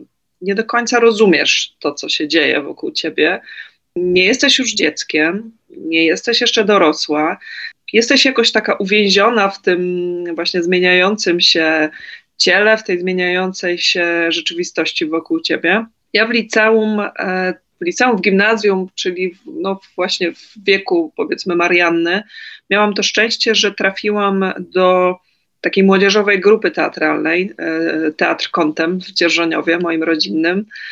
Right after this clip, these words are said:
I prowadzący ten teatr, e, Grzegorz Stawiak,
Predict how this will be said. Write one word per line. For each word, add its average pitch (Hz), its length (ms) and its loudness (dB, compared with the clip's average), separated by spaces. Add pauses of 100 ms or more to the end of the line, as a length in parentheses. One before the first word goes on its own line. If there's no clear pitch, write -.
(340)
I 208 640 4 (320)
prowadzący 220 560 2
ten 185 240 0
teatr, 180 560 -2
e, 175 220 -2
Grzegorz 180 400 -2
Stawiak, 165 680 0